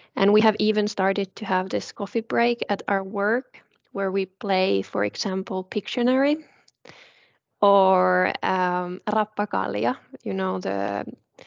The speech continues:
where you need to explain words. Uh, it's really fun, and I think it's a great way to, like, make our work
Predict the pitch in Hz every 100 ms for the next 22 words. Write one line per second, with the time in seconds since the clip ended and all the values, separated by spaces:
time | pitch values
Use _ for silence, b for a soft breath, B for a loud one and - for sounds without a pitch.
0 | b b _ 185 180 185 180 175 - 202
1 | 180 - - 175 175 175 185 226 - -
2 | - 190 185 196 214 - - 240 240 -
3 | 196 180 185 - 180 180 185 - - 185
4 | 190 208 196 190 - - 196 - 208 202
5 | 214 185 185 - - 185 185 175 185 175
6 | 175 - - 175 180 175 190